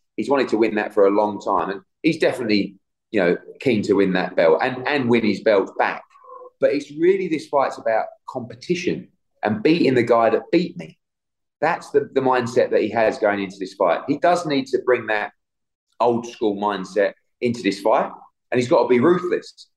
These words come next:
And like I said, if he lands on, on Usyk, body or head, he will have the opportunity to put a foot, put his foot on the gas and close this show. And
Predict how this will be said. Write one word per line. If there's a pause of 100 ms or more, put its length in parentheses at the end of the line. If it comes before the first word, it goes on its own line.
(140)
And
like
I
said,
if
he
lands
on, (100)
on
Usyk, (480)
body
or
head, (560)
he
will
have
the
opportunity (840)
to
put
a
foot, (100)
put
his
foot
on
the
gas
and
close
this
show. (720)
And